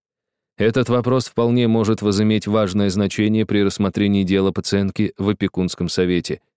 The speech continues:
ибо его обязательно зададут семейному адвокату Августу Грэви-младшему». Саша прочитала достаточно,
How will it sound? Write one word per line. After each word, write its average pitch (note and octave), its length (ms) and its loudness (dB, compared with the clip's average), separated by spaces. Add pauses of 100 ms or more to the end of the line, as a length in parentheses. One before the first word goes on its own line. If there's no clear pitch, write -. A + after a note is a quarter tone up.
(260)
ибо G2 220 2
его A2 280 2
обязательно G#2 640 0
зададут F#2+ 480 0
семейному G2 520 0
адвокату E2+ 640 -2 (340)
Августу A2 640 -2 (140)
Грэви-младшему». F#2+ 1040 -2 (1000)
Саша B2+ 400 -2
прочитала A#2+ 580 0
достаточно, - 720 -6